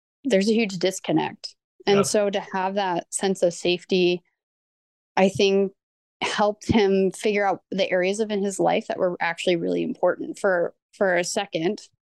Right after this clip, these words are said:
Speaker 1: there
Speaker 2: Mm-hmm.
Speaker 1: was this kind of door that opened and it was like, "Wow, now I can see what areas of my life are important. And then, like, how do I act in those areas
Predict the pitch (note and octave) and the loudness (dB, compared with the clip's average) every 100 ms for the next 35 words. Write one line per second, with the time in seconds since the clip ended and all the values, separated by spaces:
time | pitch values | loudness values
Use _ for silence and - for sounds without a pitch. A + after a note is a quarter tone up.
0 | _ F#3+ F3+ F3+ - F3+ - - _ - | _ 2 4 2 0 -2 -2 -6 _ -4
1 | F#3 F#3 F3+ F#3+ G3 F#3+ F#3 F3 E3+ F3 | 0 0 2 2 4 0 0 0 0 2
2 | F3 F#3 F#3+ F3 E3+ F3+ G#3+ F3+ E3 F3 | 0 -2 -4 -6 -4 -2 0 2 0 2
3 | G#3+ G3+ - F3+ E3+ - F#3 F3+ E3+ F3 | 0 -2 -2 -4 -2 -2 0 2 0 -2
4 | _ _ _ _ - G#3+ A3 G#3 G#3+ G#3+ | _ _ _ _ 2 4 4 0 0 0
5 | G#3+ G3 F#3+ F3+ E3 F#3+ - F#3+ F3 - | -2 0 0 0 -2 -2 -2 -4 -4 -2
6 | E3 F#3+ A#3+ B3+ A#3+ G#3 G3 F#3+ G3 F3+ | -2 2 4 4 2 0 2 2 0 -2
7 | E3+ - _ _ _ - G3 A3+ E3 E3+ | -4 -16 _ _ _ -2 2 2 0 -6
8 | F#3 D#3 D3 D3+ D#3 D3+ D3 D3 E3+ - | -4 -4 -4 -4 -2 -2 -2 -2 -4 -6